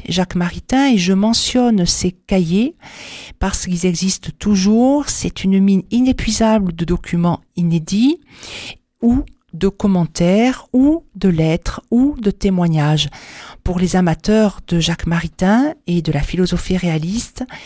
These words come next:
c'est vraiment une source que vous pouvez consulter à Toulouse, chez les dominicains de Rangueil qui en ont un exemplaire, et à l'Institut catholique, à la bibliothèque. Donc voilà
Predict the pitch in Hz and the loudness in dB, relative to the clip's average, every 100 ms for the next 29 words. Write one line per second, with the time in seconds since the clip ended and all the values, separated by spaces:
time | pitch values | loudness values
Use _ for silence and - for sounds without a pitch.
0 | - - - 254 214 202 208 247 - - | -12 -6 -2 0 2 4 2 0 -6 -20
1 | - - _ 208 208 170 - 196 - - | -20 -20 _ -2 2 2 0 -4 -4 -2
2 | 220 196 - - 196 - 160 - 180 214 | -2 0 -2 -2 -4 -4 -10 -4 0 2
3 | 233 247 - 175 - 151 156 185 - - | 0 -2 -6 -4 -2 -4 -2 -4 -6 -12
4 | - - - - 214 196 175 165 147 147 | -20 -20 -6 -2 0 2 0 0 -2 -4
5 | 208 233 220 180 151 147 180 226 233 - | 0 2 2 0 -2 -2 0 0 -2 -4
6 | 151 165 196 - _ _ 185 180 160 147 | -2 0 -2 -8 _ _ -2 0 0 -4
7 | - 131 135 - - _ _ _ _ - | -6 -8 -8 -12 -20 _ _ _ _ -20
8 | - - - - 175 - 151 139 - - | -20 -20 -16 -4 -2 0 -2 -2 -4 -10
9 | - 143 - - 185 - 175 156 147 139 | -8 -6 -6 -8 -10 -8 -6 -4 -2 -4
10 | - 135 - - - _ _ _ - - | -4 -8 -12 -16 -20 _ _ _ -20 -20
11 | - - - 214 220 - _ - 185 196 | -20 -20 -6 -2 -2 -4 _ -14 -6 0
12 | 262 294 | 2 2